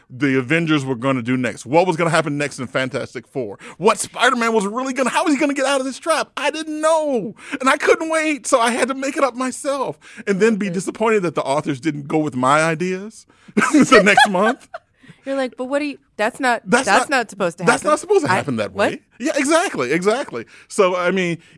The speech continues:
Speaker 1: it, I credit my reading of comic books to getting me started into writing itself, that impatience of wanting to know what happened next.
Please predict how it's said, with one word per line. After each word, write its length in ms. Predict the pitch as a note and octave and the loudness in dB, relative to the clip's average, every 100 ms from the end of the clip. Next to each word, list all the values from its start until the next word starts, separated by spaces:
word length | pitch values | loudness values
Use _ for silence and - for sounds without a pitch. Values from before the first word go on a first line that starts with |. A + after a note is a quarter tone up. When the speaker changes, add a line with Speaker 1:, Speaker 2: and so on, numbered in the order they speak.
| - | -8
Speaker 1:
it, 280 | G3+ B3+ _ _ _ _ _ _ _ _ _ _ | -4 -4 _ _ _ _ _ _ _ _ _ _
I 260 | E3 F3 A#3+ | 0 0 0
credit 580 | - - F#3 E3 C#3 - _ - | -4 -6 -2 -2 -2 -8 _ -12
my 380 | C3 C3+ C#3+ E3 | -6 -2 -2 -2
reading 420 | C#3+ C#3 C#3 C3+ | -4 -2 -2 -4
of 160 | A2+ | -8
comic 460 | - - A2+ G#2+ F2+ | -12 -10 -8 -8 -10
books 480 | - - _ - _ _ _ _ _ _ _ | -20 -20 _ -20 _ _ _ _ _ _ _
to 760 | - C3+ A#2+ A2 G2 F#2+ F2+ A2+ _ _ _ - G#2 | -10 -4 -4 -4 -6 -10 -14 -20 _ _ _ -20 -4
getting 360 | C#3+ E3 D3 | 0 2 2
me 100 | B2+ | 0
started 560 | A#2 - G#2+ G2+ F2+ D#2 _ | -4 -8 -8 -8 -10 -20 _
into 340 | A2+ A2 - G2+ | -14 -14 -14 -16
writing 920 | G2 G2 G2+ A2 G#2 D#2+ F#2 C#2 - _ - | -16 -14 -8 -6 -8 -12 -20 -20 -20 _ -16
itself, 640 | G#2+ - A#2+ G2 - _ _ _ _ | -16 -10 -8 -8 -12 _ _ _ _
that 280 | B2 B2+ B2 | 0 0 0
impatience 880 | B2 A#2+ - E3 D#3 - G#2 F2+ - | -8 -12 -10 -4 -4 -4 -16 -18 -16
of 180 | A2 G2+ | -16 -14
wanting 640 | A2+ B2 C3+ C3+ D#3+ E3 D#3 | -14 -10 -6 0 0 0 -2
to 120 | C3 | -2
know 200 | B2 B2+ | 0 0
what 280 | B2 B2+ G2+ | 2 0 -2
happened 440 | C3+ - A2 A2 | -8 -8 -10 -8
next. 380 | A2+ G#2+ - | -10 -12 -20